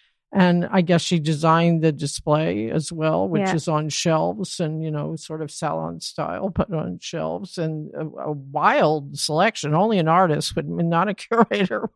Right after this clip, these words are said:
Speaker 1: would make a selection of old and new works
Speaker 2: Yeah.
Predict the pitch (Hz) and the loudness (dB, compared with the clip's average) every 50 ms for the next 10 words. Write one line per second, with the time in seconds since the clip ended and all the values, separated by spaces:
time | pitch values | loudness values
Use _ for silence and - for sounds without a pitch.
0 | _ 208 180 - - 208 202 - 180 165 - - 175 170 180 190 190 - - 202 | _ -4 -4 -2 -2 -8 -8 -8 -12 -10 -10 -8 -4 -2 -2 -2 -2 -4 -6 -4
1 | 180 160 160 160 - _ _ _ _ _ _ _ _ _ _ _ _ _ _ _ | -2 -2 -4 -4 -8 _ _ _ _ _ _ _ _ _ _ _ _ _ _ _
2 | - 214 202 202 208 196 175 180 165 170 175 175 185 185 165 156 165 180 214 190 | 6 8 10 10 8 8 6 6 6 8 8 8 8 8 8 6 4 4 4 4
3 | - - 220 214 208 208 208 208 208 202 | 0 -2 -2 0 2 2 2 2 0 0